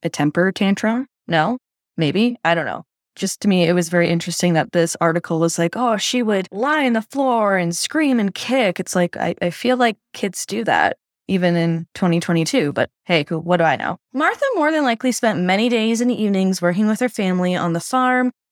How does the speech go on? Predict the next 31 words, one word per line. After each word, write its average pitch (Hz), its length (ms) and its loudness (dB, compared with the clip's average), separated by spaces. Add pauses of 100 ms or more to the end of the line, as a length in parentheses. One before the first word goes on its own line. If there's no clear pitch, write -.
(140)
milking 170 320 -2
cows, 233 640 0 (100)
driving 185 600 -2
them 160 240 0
to - 100 -8
the 170 80 -2
pasture, 202 680 0
churning 147 360 -4
butter, 180 380 4
and 151 400 -2
more. 147 480 -8 (340)
The 247 220 0
older 370 400 0
Martha 196 420 0
got, 156 480 0
the 214 160 2
more 247 280 2
that 302 160 0
society 202 500 0
wondered 175 400 2
if 165 160 -2
she - 140 -4
would 165 100 -2
marry, 160 480 -2
especially 190 840 0
if 180 160 -2
she - 140 -2
would 160 120 2
marry 139 280 -2
another 135 260 -6
farmer. - 560 0